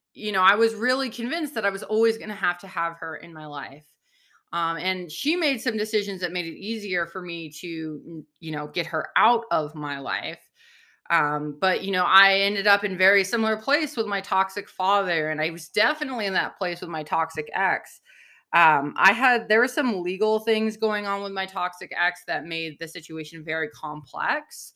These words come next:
Um, so I definitely thought that I was just kinda locked in because I didn't know how to deal with these legal issues, basically. So there have been moments where I have felt one hundred percent cha-, trapped, trapped. How do we say that? Trapped. <laughs> I felt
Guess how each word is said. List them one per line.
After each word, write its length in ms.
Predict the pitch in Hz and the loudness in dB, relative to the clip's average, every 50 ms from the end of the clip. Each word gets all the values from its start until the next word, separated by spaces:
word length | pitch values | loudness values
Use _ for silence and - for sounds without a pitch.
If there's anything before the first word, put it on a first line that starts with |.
| _ _ _ _ _ _ _ _ - | _ _ _ _ _ _ _ _ -2
Um, 220 | 175 180 175 175 | 0 0 0 0
so 140 | 160 - 214 | -2 0 2
I 80 | 196 196 | 2 2
definitely 600 | 196 202 185 190 - 226 214 214 - - 196 185 | 4 4 2 2 2 0 -6 -6 -6 -6 -6 -4
thought 340 | 190 190 180 180 180 180 | 0 2 4 4 2 2
that 140 | 185 175 - | -2 -2 0
I 120 | 160 165 170 | 0 0 0
was 120 | 175 165 | -2 -6
just 180 | 180 165 - - | -10 -12 -12 -6
kinda 200 | 202 180 175 180 | -6 -4 -4 -4
locked 460 | 170 170 175 170 165 160 160 - 185 | -4 -2 0 2 2 0 0 -2 -4
in 340 | 190 185 170 160 151 156 156 | -4 -4 -4 -6 -6 -10 -10
because 760 | 160 156 - - 185 160 156 151 156 151 151 151 151 - _ _ - | -12 -14 -14 -8 -6 -4 -4 -4 -4 -4 -6 -6 -10 -20 _ _ -8
I 80 | 170 165 | -8 -8
didn't 160 | 170 175 175 | -6 -6 -8
know 80 | 170 165 | -8 -4
how 120 | - 165 | -4 -4
to 80 | 165 165 | -4 -4
deal 220 | 156 156 165 160 | -6 -6 -6 -4
with 100 | 160 151 | -4 -4
these 160 | 156 156 151 | -6 -6 -8
legal 380 | 156 160 170 196 190 180 156 151 | -6 -6 -4 -4 -2 -2 -2 -2
issues, 500 | 143 147 151 - 151 143 147 151 151 - | -4 -4 -8 -12 -12 -10 -10 -12 -12 -12
basically. 640 | - 143 147 151 151 - - - 143 143 - - 170 196 - _ _ _ - - _ _ _ _ _ _ _ | -10 -6 -6 -6 -8 -10 -12 -10 -10 -8 -8 -10 -10 -12 -16 _ _ _ -20 -20 _ _ _ _ _ _ _
So 160 | - - 277 269 | -4 2 4 8
there 180 | 277 302 330 | 10 10 8
have 100 | 320 254 | 8 6
been 200 | 240 277 262 247 | 4 4 4 6
moments 440 | 233 226 285 269 233 233 220 220 - | 6 8 8 8 6 4 2 0 0
where 100 | 208 185 | 0 2
I 120 | 185 185 | 4 4
have 140 | 190 180 180 | 2 0 -2
felt 240 | - 190 175 160 - | -2 -2 -2 -2 -4
one 240 | 190 190 190 196 202 | -6 -6 -6 -6 -6
hundred 220 | 208 208 214 208 | -6 -6 -6 -6
percent 320 | 202 214 202 - 190 190 - | -6 -8 -10 -10 -12 -12 -12
cha-, 300 | - - - 139 135 - - _ - | -12 -8 -6 -6 -6 -6 -8 _ -20
trapped, 600 | - - 202 180 170 156 - - - _ - _ _ _ | -10 -4 0 0 2 0 0 -4 -10 _ -20 _ _ _
trapped. 760 | _ - - 185 180 175 175 170 170 165 - - - _ _ - | _ -14 -10 -8 -8 -8 -6 -6 -4 -4 -6 -6 -8 _ _ -16
How 80 | 165 | -16
do 80 | 156 165 | -14 -14
we 60 | 165 | -16
say 120 | 160 - 175 | -16 -16 -14
that? 220 | 185 - - _ | -14 -14 -16 _
Trapped. 600 | - - - 185 - - - - - - - - - | -20 -12 -6 -2 -2 -2 -2 -4 -10 -12 -16 -8 -2
<laughs> 520 | - 247 226 226 220 254 - - 233 226 - - - - - - - | 0 0 0 0 -2 -2 -2 -2 -2 -6 -6 -12 -20 -20 -20 -12 -4
I 100 | - 202 | -4 -2
felt 360 | 208 - 269 262 269 262 - | -2 0 2 2 2 2 0